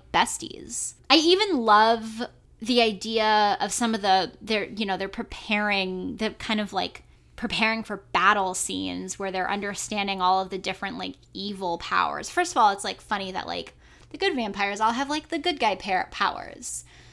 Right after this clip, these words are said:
Like, the evil guy vampires all have, like, the evil guy powers. It's, like, a little simple, but I guess that's just how, like, <laughs> books work. But,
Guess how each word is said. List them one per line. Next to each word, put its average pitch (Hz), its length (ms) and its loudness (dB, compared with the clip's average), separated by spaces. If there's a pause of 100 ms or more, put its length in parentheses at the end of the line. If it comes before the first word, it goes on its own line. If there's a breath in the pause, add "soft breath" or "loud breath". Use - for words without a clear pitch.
(280 soft breath)
Like, 269 200 0
the 302 120 -8
evil 311 280 0
guy 226 180 2
vampires 220 480 0
all 262 140 0
have, 294 180 -2
like, 302 160 0
the 320 220 -2
evil 269 200 4
guy 202 200 2
powers. 185 580 -2
It's, - 160 -14
like, 202 140 -10
a - 40 -10
little - 280 -12
simple, 196 420 -10
but 196 260 -8
I - 40 0
guess 240 160 0
that's 262 180 4
just 233 160 -4
how, 208 100 0
like, 165 240 -4
<laughs> - 0 -
books - 300 -10
work. - 360 -12 (340 soft breath)
But, 214 300 6